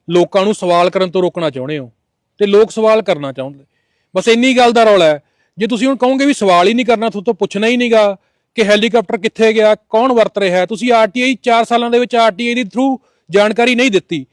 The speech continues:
ਉਹ ਗੁਜਰਾਤ ਦੀ ਜਾਣਕਾਰੀ ਮੰਗੀ ਸੀ, ਦਿੱਲੀ ਦੀ ਮੰਗੀ ਸੀ ਕਿ ਪਚਵੰਜਾ ਲੱਖ ਇੱਕ ਦਿਨ 'ਚ ਖਰਚਿਆ, ਪੰਤਾਲੀ ਲੱਖ ਇੱਕ ਦਿਨ 'ਚ ਖਰਚਿਆ। ਉਸ ਤੋਂ ਬਾਅਦ ਤੁਸੀਂ ਜਹਾਜ਼ ਦਾ ਖਰਚਾ ਨਹੀਂ ਦੱਸਿਆ, ਜਹਾਜ਼ ਕਿੱਥੇ ਚੱਲਦਾ ਉਹ ਨਹੀਂ ਦੱਸਿਆ,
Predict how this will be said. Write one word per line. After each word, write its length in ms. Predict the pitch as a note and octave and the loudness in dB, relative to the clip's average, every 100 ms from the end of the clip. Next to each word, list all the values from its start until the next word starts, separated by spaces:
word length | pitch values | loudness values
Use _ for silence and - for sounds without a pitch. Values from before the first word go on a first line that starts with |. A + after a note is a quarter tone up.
| _ _ A3+ | _ _ -2
ਉਹ 60 | |
ਗੁਜਰਾਤ 420 | G#3 F3 F#3 G3 - | 0 0 2 2 0
ਦੀ 80 | B3 | -4
ਜਾਣਕਾਰੀ 460 | A#3 A3+ A3+ A#3 | 0 0 0 -2
ਮੰਗੀ 260 | A#3+ A#3 A#3 | -2 -4 -4
ਸੀ, 80 | A#3 | -2
ਦਿੱਲੀ 260 | G3 F#3 | -2 -2
ਦੀ 100 | G#3 | -2
ਮੰਗੀ 280 | A3+ G#3+ G#3+ | -4 -4 -6
ਸੀ 140 | G#3 A3 | -6 -4
ਕਿ 100 | A#3 | -4
ਪਚਵੰਜਾ 420 | F3+ G#3+ G3+ G#3+ | -2 -4 0 2
ਲੱਖ 200 | A3 A3 | 2 -2
ਇੱਕ 160 | G#3 | -4
ਦਿਨ 140 | G3+ G#3+ | -4 -6
'ਚ 80 | - | -6
ਖਰਚਿਆ, 320 | G3+ - G#3+ | -8 -4 -4
ਪੰਤਾਲੀ 340 | G#3 F#3+ F3 | -4 -2 -2
ਲੱਖ 180 | F3 E3 | -2 -6
ਇੱਕ 160 | D#3+ D#3 | -8 -10
ਦਿਨ 140 | D3+ | -12
'ਚ 80 | - | -10
ਖਰਚਿਆ। 260 | D#3 F#3 A3+ | -10 -2 -2
ਉਸ 100 | - | -2
ਤੋਂ 120 | A#3+ | -2
ਬਾਅਦ 140 | B3 | -2
ਤੁਸੀਂ 320 | A#3+ A#3+ C4 A3+ _ _ - | -2 -4 -4 -6 _ _ -4
ਜਹਾਜ਼ 340 | G#3+ A3+ F#3+ | 0 2 2
ਦਾ 100 | G#3 | 0
ਖਰਚਾ 320 | G#3+ F#3+ A3+ | -2 -2 -2
ਨਹੀਂ 100 | A3+ | -2
ਦੱਸਿਆ, 300 | A#3 A3 A#3 | -2 -2 -2
ਜਹਾਜ਼ 280 | A3 A#3+ G3+ | 0 2 0
ਕਿੱਥੇ 260 | G3+ G3+ G#3 | -2 -6 -2
ਚੱਲਦਾ 300 | G#3+ G#3+ G3 | -2 0 0
ਉਹ 80 | G#3+ | -2
ਨਹੀਂ 100 | G#3 | -4
ਦੱਸਿਆ, 340 | E3+ F3+ | -6 -4